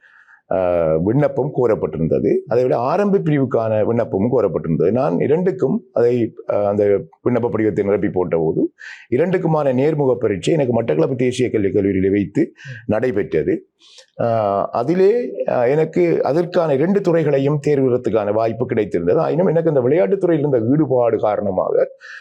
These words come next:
நான் அந்த துறைக்கு சென்றிருந்தேன். அந்த துறைக்கு சென்று அஹ், அங்கு முழுமையாக அந்த துறையிலே, அஹ், பிரகாசிக்கக்கூடிய ஒரு தன்மையையும், அந்த விளையாட்டில் இருக்கிற நுட்பங்கள், திறன்கள் சார்ந்த விடயங்களை, அஹ், நடைமுறைப்படுத்தக்கூடிய ஒரு சூழ்நிலையையும் என்னால் கற்கக்கூடியதா இருந்தது. அதை கற்று,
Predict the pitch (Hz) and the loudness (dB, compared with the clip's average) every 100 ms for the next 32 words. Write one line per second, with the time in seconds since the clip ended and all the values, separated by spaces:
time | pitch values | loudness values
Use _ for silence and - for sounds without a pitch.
0 | - 117 131 139 131 143 160 165 151 135 | -6 -2 0 0 0 0 0 -2 -2 0
1 | 120 95 78 76 104 127 123 131 131 127 | 0 0 0 0 2 0 0 0 0 0
2 | 113 104 104 185 202 - - - - - | 0 0 2 2 0 -8 -20 -20 -8 -4
3 | 104 104 143 156 170 165 131 139 151 147 | 0 0 0 2 2 2 0 0 2 2
4 | 135 127 139 143 120 113 - 127 127 117 | 2 0 0 0 0 0 0 0 2 2
5 | 131 135 135 - 110 113 107 101 117 123 | 2 0 -4 -10 -4 0 0 0 0 0
6 | 123 113 101 117 113 104 107 - 101 101 | 0 -2 -4 -2 0 2 0 0 0 2
7 | 95 98 131 - - - - 104 104 104 | 2 2 0 -4 -10 -20 -8 -2 0 2
8 | 107 147 156 135 139 127 117 117 - 131 | 2 0 0 0 0 0 0 -4 -4 -2
9 | 117 120 123 127 143 131 117 104 101 92 | -2 -2 0 0 0 -2 0 0 0 0
10 | 110 107 104 98 104 95 - 90 107 139 | 0 0 0 0 0 -2 -2 0 0 0
11 | 160 139 - 95 98 104 98 98 92 - | 0 0 -2 -2 -2 -2 0 2 0 0
12 | 120 123 95 87 90 185 - - - 123 | -2 0 0 2 2 0 -6 -20 -4 -2
13 | 127 135 131 160 120 95 87 85 82 87 | 0 -2 -2 -2 0 0 0 0 0 0
14 | 131 113 151 160 - 139 - - 180 | 0 0 -2 -2 -2 -4 -4 -4 0